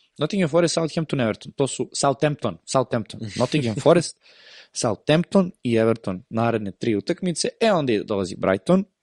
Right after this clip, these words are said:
Speaker 1: koji je, onako, ajde da kažeš, izuzetno ozbiljan test za njih, pa pauza Bournemouth, i onda Newcastle United. Znači,
Speaker 2: Da.
Speaker 1: dve ekipe, odnosno ukupno tri, koje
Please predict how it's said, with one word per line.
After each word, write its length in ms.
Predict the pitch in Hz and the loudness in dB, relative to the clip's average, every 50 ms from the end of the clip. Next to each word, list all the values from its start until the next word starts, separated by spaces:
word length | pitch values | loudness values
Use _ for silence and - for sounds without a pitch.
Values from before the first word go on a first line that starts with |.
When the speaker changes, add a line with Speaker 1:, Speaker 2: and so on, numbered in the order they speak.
| _ _ | _ _
Speaker 1:
koji 320 | - - 131 123 120 120 117 | -4 0 2 2 4 4 4
je, 280 | 113 110 107 101 98 110 - _ _ | 4 2 2 0 0 -4 -10 _ _
onako, 440 | - 107 110 110 95 92 - - 98 | -6 -4 -2 0 0 -2 -2 -4 -4
ajde 140 | 101 95 95 | -2 -2 -2
da 80 | 92 | -2
kažeš, 500 | - - 113 104 104 98 - - - - - | -2 -2 -2 -2 -2 -4 -6 -6 -8 -10 -8
izuzetno 540 | - 120 107 107 107 104 113 113 - - 113 | -4 -4 -2 -2 0 0 0 -2 -2 -2 -2
ozbiljan 360 | 110 101 104 104 95 92 90 | -4 -2 -2 -2 -4 -4 -4
test 240 | - - 101 92 85 | -4 -4 -2 -2 -2
za 60 | 87 | -4
njih, 260 | 87 110 151 185 - _ _ _ _ | -4 -6 -6 -6 -8 _ _ _ _
pa 100 | - 123 | -2 -2
pauza 400 | - - 127 123 113 95 87 87 | -2 0 2 0 0 0 -4 -8
Bournemouth, 500 | 87 92 92 107 151 196 202 196 - - - _ _ _ _ _ _ _ - - - _ _ _ _ _ _ _ - | -10 -6 -2 -2 0 0 -2 -4 -6 -12 -20 _ _ _ _ _ _ _ -20 -20 -20 _ _ _ _ _ _ _ -8
i 120 | 95 98 | -6 -4
onda 180 | 139 160 139 107 | -2 -2 -2 -4
Newcastle 560 | 92 104 135 135 - - 110 104 - - 101 92 87 | -4 -4 -6 -6 -6 -6 -8 -6 -8 -8 -8 -8 -8
United. 360 | - - - - _ - - _ - - - _ _ _ _ _ _ _ _ _ _ _ _ _ _ _ _ - | -8 -8 -10 -12 _ -20 -20 _ -20 -20 -20 _ _ _ _ _ _ _ _ _ _ _ _ _ _ _ _ -8
Znači, 420 | 117 113 98 107 107 104 98 - - _ _ _ | -6 -4 -4 -2 -2 -4 -4 -6 -6 _ _ _
Speaker 2:
Da. 100 | - 113 107 | -14 -10 -6
Speaker 1:
dve 340 | 101 101 135 165 196 190 156 | -2 2 4 4 6 4 4
ekipe, 420 | 113 - - 131 143 - - 139 | 2 0 -2 -2 0 2 2 2
odnosno 340 | 123 127 127 120 - - 127 | 2 2 0 -4 -4 -4 -4
ukupno 360 | 120 - 143 - - 117 98 | -2 -2 -4 -4 -4 -6 -6
tri, 420 | 90 - - 127 147 185 208 - - _ _ _ | -6 -2 0 2 2 2 2 0 -4 _ _ _
koje 280 | - - 113 110 110 | -2 0 2 2 2